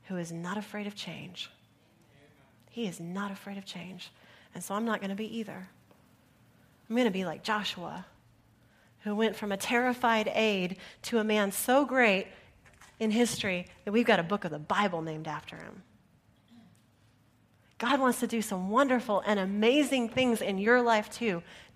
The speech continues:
Don't be afraid. Be strong, be courageous, and follow him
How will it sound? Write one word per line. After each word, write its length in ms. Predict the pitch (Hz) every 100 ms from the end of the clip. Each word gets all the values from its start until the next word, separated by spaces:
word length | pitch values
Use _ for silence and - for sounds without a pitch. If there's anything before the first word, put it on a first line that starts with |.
| 190
Don't 440 | - 226 214 214 - - -
be 460 | 220 185 175 170 - -
afraid. 580 | 185 - 170 147 - - - _ _ _ _ _ _ _ _ _ _ _ _ _
Be 140 | 208 202
strong, 540 | - 202 180 180 185 - _ _ _ _ _ _ _ _ _ _ _
be 140 | 190
courageous, 760 | - 220 180 175 160 175 - - _ _ _ _ _ _ _ _ _ _
and 140 | 190
follow 360 | 175 185 190 175
him 320 | 151 156 170